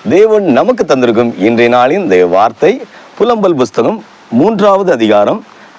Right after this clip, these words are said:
ஐம்பத்தி ஏழாவது வசனம். "நான் உம்மை நோக்கி கூப்பிட்ட நாளிலே நீர் அணுகி பயப்படாதே என்றீர்."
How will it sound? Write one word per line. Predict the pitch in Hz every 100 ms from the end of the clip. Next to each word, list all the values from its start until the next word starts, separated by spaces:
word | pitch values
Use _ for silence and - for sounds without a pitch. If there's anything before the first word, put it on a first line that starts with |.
| -
ஐம்பத்தி | 170 185 160 127
ஏழாவது | 127 143 147 143
வசனம். | 107 90 82 82 - - - -
"நான் | 120 190 214
உம்மை | 117 113 113 113 104
நோக்கி | 117 147 196 185 190 -
கூப்பிட்ட | 180 208 208 180 170
நாளிலே | 107 104 120 107 120 - - - -
நீர் | - 131 196 139 143 -
அணுகி | 110 104 92 90 135 101 139 - - -
பயப்படாதே | 110 143 135 143 123 131 180 143 85
என்றீர்." | 82 92 78